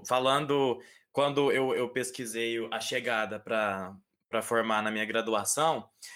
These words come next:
A Chegada basicamente trabalha a relação de duas, é, linhas temporais. Uma que é humana, que é essa linear, organizada passado, presente e futuro,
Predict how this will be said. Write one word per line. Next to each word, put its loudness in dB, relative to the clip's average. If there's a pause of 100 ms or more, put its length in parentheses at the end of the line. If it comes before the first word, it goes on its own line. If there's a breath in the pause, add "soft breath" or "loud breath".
(120 loud breath)
A -2
Chegada 2
basicamente 0 (220 loud breath)
trabalha 0
a -2
relação -2
de -8
duas, 0
é, -2
linhas -2
temporais. -2
Uma -2
que -6
é 0
humana, 0
que -6
é 2
essa -2
linear, -2 (240 soft breath)
organizada 0
passado, 0
presente -4
e -10
futuro, -2